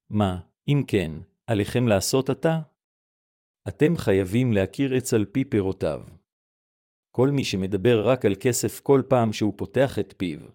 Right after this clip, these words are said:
ואשר דבריו באופן בלתי נמנע סובבים סביב חמדנות של כסף, הוא לא יותר מאשר מרוויח כסף ונביא שקר. לפיכך,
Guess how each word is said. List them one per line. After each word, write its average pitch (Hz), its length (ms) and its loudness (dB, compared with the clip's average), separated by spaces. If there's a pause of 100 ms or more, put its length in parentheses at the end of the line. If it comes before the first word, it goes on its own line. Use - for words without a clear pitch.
(380)
ואשר 101 340 0
דבריו 101 520 2
באופן 104 500 2
בלתי 104 360 -2
נמנע 117 360 -2
סובבים 107 520 -2
סביב 113 340 -4
חמדנות 104 560 -2
של 92 220 -4
כסף, - 560 -6 (400)
הוא 117 160 0
לא 143 80 6
יותר 110 460 2
מאשר 101 360 -2
מרוויח 117 500 -2
כסף - 640 -6
ונביא 107 380 -2
שקר. 62 520 -6 (1120)
לפיכך, 101 760 -4